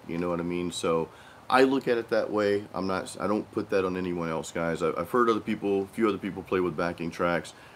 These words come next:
Uh, I, I'm just personally not a fan of it. I, it's, I, it's a turn off for me. Now,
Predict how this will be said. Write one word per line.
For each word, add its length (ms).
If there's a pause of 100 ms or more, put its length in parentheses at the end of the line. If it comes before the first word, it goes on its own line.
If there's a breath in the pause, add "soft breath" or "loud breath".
(540 loud breath)
Uh, 340
I, 140
I'm 160
just 180
personally 300
not 120
a 40
fan 260
of 140
it. 160
I, 100
it's, 400 (220)
I, 80
it's 240
a 40
turn 220
off 160
for 100
me. 240 (140)
Now, 220